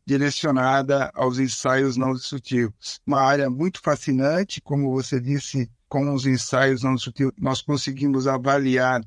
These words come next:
os materiais na sua integridade, na sua homogeneidade, sem necessitar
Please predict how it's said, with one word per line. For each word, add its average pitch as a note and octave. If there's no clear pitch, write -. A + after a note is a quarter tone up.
os A#2
materiais C3
na B2
sua B2
integridade, B2
na A#2
sua A#2+
homogeneidade, B2+
sem F#3+
necessitar F3